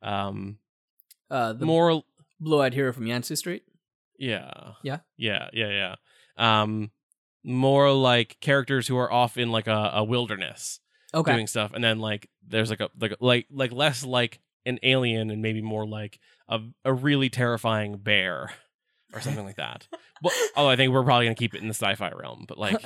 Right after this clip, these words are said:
Speaker 2: <laughs> I was gonna say, you could be attacked by so many interesting things. <laughs>
Speaker 1: Yeah, I mean, so we're gonna, I think we're gonna be,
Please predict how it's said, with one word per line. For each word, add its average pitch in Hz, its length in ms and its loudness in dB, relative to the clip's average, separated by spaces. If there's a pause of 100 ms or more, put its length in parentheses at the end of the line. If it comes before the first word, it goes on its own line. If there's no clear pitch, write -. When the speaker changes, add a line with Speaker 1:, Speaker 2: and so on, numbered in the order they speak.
Speaker 2:
<laughs> - 120 -4
I 214 140 0
was 226 160 2
gonna 220 260 4
say, 233 380 0
you 170 240 -6
could 208 160 -4
be 220 100 0
attacked 208 420 0
by 196 140 2
so 208 240 2
many 208 240 2
interesting 202 640 0
things. 220 800 -2
<laughs> - 80 -18
Speaker 1:
Yeah, 117 240 2 (120)
I - 60 -6
mean, 127 140 2
so 139 120 -6
we're 131 120 -4
gonna, 143 180 -2
I 135 80 0
think 156 100 2
we're 151 120 -2
gonna 147 100 2
be, 123 240 0